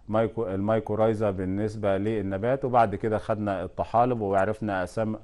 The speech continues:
أقسام الطحالب، وقسمناها على حسب اللون لأكتر من قسم، وخدنا الأهمية الاقتصادية للطحالب. وبعد كده خدنا الفيروسات، وعرفنا إنه الفيروس ده أبسط كائن، آه، موجود على وجه الأرض، وهو في نفس الوقت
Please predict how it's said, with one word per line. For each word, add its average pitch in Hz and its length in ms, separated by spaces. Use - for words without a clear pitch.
أقسام 110 360
الطحالب، 131 560
وقسمناها 127 480
على 101 200
حسب 107 320
اللون 107 300
لأكتر 107 400
من 95 160
قسم، 131 360
وخدنا 110 440
الأهمية 104 460
الاقتصادية 104 800
للطحالب. 120 1000
وبعد 131 680
كده 120 320
خدنا 117 440
الفيروسات، 104 800
وعرفنا 107 520
إنه 101 160
الفيروس 117 420
ده 123 340
أبسط 139 640
كائن، 117 640
آه، 101 280
موجود 104 560
على 104 540
وجه 107 280
الأرض، 117 340
وهو 123 280
في 123 160
نفس 139 340
الوقت 127 400